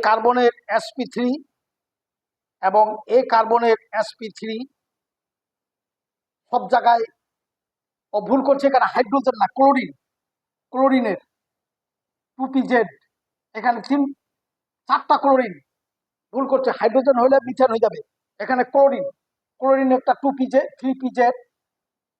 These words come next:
থ্রি পি জেড, থ্রি পি জেড এবং থ্রি পি জেড ওয়ান আসবে, অর্থাৎ ক্লোরিনের বিন্যাসটা হইল এক্সাইটেড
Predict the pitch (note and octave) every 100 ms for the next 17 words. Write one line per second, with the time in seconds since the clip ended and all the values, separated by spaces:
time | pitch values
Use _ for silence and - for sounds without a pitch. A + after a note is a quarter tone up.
0 | _ _ _ _ _ _ _ _ _ _
1 | _ - C4 C4 C4 B3 B3 B4 A#4+ -
2 | _ _ _ _ _ _ _ _ _ _
3 | _ _ C4 B3+ C4+ G3 B3 A4+ A#4 _
4 | _ _ _ _ _ _ _ _ - G#3+
5 | A#3 A#3 A#3 B3+ A#3+ D4 - _ _ _
6 | _ _ _ _ _ _ _ _ _ _
7 | _ _ F#3 A#3 A3 G#3 G3+ - F3 A3
8 | B3+ C4 - C4 C4+ C#4+ C#4 C#4 _ _
9 | _ _ _ _ _ _ C4 C4 B3+ B3+
10 | A#3 A3+ B3+ B3 - _ _ _ _ _
11 | _ _ _ _ _ _ _ _ _ _
12 | _ _ _ - A3+ - C#4 C4+